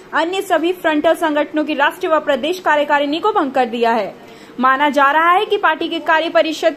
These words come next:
के सम्मेलन के बाद नए सिरे से कार्यकारिणी का गठन किया जाएगा। पार्टी के राष्ट्रीय सम्मेलन अगस्त के अंतिम सप्ताह अथवा सितंबर में होगा।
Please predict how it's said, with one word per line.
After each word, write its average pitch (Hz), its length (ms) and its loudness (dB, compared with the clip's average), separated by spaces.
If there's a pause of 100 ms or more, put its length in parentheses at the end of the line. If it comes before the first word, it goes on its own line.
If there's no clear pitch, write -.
के 339 80 -4
सम्मेलन 311 480 -2
के 311 120 -2
बाद 277 280 0
नए 302 220 -2
सिरे 339 240 -4
से 320 140 -4
कार्यकारिणी 294 600 0
का 311 140 2
गठन 277 300 0
किया 294 200 2
जाएगा। 247 440 0 (400)
पार्टी 262 240 2
के 269 100 2
राष्ट्रीय 285 360 0
सम्मेलन 285 460 0
अगस्त 285 380 0
के 294 80 -2
अंतिम 311 420 -2
सप्ताह 349 360 0
अथवा 294 260 0
सितंबर 294 520 0
में 330 100 2
होगा। 320 320 2